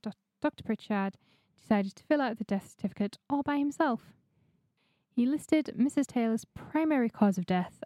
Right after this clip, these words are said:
as, quote, "paralysis, duration twelve hours." And her secondary cause was, quote, "apoplexy,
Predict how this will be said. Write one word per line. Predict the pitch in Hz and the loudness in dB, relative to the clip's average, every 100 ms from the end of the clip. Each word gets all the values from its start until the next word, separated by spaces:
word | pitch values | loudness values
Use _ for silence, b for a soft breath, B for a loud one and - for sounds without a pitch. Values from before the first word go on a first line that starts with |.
| - | 2
as, | 190 185 - | 4 4 -2
quote, | - - - - - _ B B B | -2 -2 -2 -12 -18 _ B B B
"paralysis, | - 247 240 247 - 240 247 - - _ _ - | -2 2 2 0 4 4 4 -4 -18 _ _ 4
duration | 214 196 190 - 190 | 6 6 2 2 0
twelve | - 165 160 | 2 0 2
hours." | 175 175 117 214 - _ _ _ _ _ _ _ _ _ _ _ _ | 2 0 -2 -6 -10 _ _ _ _ _ _ _ _ _ _ _ _
And | - 170 165 | 0 2 2
her | - - | -2 0
secondary | - 285 294 233 180 170 | 4 6 6 4 4 2
cause | - 180 170 170 - - | 2 4 4 2 -2 2
was, | 202 185 - 190 - - _ _ _ _ _ _ | 4 4 0 -8 -14 -20 _ _ _ _ _ _
quote, | - 196 - - - _ | 2 2 2 -8 -20 _
"apoplexy, | 240 247 - 233 - - 220 220 | 4 4 0 -6 -4 -2 0 -2